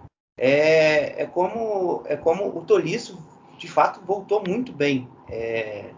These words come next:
nesse, nesse ano de dois mil e vinte e dois. Ele tá fazendo uma temporada muito, muito forte. É, tanto que eu até citei no Twitter que, eh, o Toli-, o Tolisso, ah, perdão, o Goretzka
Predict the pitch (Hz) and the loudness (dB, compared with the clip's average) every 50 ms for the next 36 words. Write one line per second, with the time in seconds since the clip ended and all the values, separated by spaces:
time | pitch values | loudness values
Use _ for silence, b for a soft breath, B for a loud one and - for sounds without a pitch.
0 | - - - - - - - - - - 131 127 - - 143 131 120 120 139 147 | -20 -20 -20 -20 -20 -20 -20 -20 -4 -4 -2 -2 -2 -2 -2 -2 0 0 -2 -2
1 | - - 160 151 185 202 175 - - 160 156 151 147 147 143 151 139 - - 131 | -2 0 0 2 2 0 -2 -6 -6 -6 -4 -4 -6 -6 -8 -10 -10 -10 -6 -4
2 | 131 123 127 123 123 - 135 147 190 - - 190 156 143 165 202 208 196 190 - | -4 -2 -2 -6 -2 0 2 2 2 0 -4 -6 -6 -6 -6 -6 -8 -10 -10 -10
3 | 180 175 165 143 147 160 208 208 196 170 147 143 160 202 226 - - 151 117 - | -8 -4 0 0 2 2 0 -2 -6 -8 -8 -8 -8 -8 -10 -12 -12 -14 -14 -14
4 | - - - 120 147 190 - - - - - - - 135 151 175 160 - - - | -14 -20 -12 -10 -10 -10 -10 -14 -20 -20 -20 -12 0 2 2 2 2 0 -8 -16
5 | - - - _ _ _ _ _ - - - - - - 127 127 127 135 147 151 | -20 -20 -20 _ _ _ _ _ -20 -20 -20 -20 -8 -2 -2 -2 0 -2 -6 -4
6 | - 190 185 185 - - - - 202 190 226 226 - - 175 185 - - 220 - | -4 -4 -4 -4 -6 -8 -4 -2 -2 -2 -2 -4 -8 -10 -12 -8 -6 -8 -8 -8
7 | - - 262 269 349 359 359 311 139 123 123 123 - - - - - 170 151 151 | -8 -4 -2 2 2 2 2 2 0 -2 -2 -6 -12 -16 -8 -2 -2 -2 0 -2
8 | 170 160 - 147 143 143 - 135 123 127 123 - 143 135 - - 139 131 127 123 | -6 -4 -2 -4 -2 2 2 0 0 0 -4 -4 -4 -4 -4 -6 -4 -2 -2 -2
9 | 120 120 - 131 135 139 139 135 127 143 135 123 120 - - - - 302 359 370 | -4 -4 -4 0 0 2 2 2 2 2 2 2 2 0 -2 -6 -6 -4 -4 -4
10 | 370 - | -4 -6